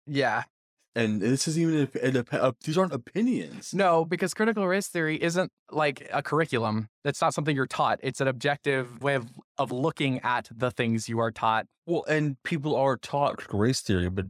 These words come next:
Speaker 2: not in K through twelve.
Speaker 1: Well, yeah, because it, the, <sighs> you have to have an understanding of critical theories, like, the ability to critically think for it to matter. Like, and, and again, it's a,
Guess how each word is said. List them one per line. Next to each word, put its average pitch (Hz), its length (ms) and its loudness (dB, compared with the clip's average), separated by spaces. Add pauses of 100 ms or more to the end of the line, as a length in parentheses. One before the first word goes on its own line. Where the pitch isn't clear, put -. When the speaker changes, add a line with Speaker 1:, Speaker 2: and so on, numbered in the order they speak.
Speaker 2:
not 95 580 2
in 92 200 0
K 101 200 0
through 98 200 -4
twelve. 98 260 0
Speaker 1:
Well, 196 180 0
yeah, 196 200 0
because 170 280 -2
it, 175 140 0 (160)
the, 131 160 -2
<sighs> - 920 -8
you 185 100 -2
have 185 100 0
to 208 60 0
have 185 120 2
an 156 60 0
understanding 156 600 0
of 127 140 -2 (140)
critical 139 360 0
theories, 117 640 -2
like, 127 240 0
the 135 160 0
ability 131 360 0
to 120 100 -2
critically 127 400 -2
think 117 420 -6
for 139 140 0
it 131 60 -4
to 131 100 -2
matter. 117 500 0 (100)
Like, 147 300 0
and, 151 220 0
and 170 180 0
again, 170 240 2
it's 143 160 -2
a, 156 100 0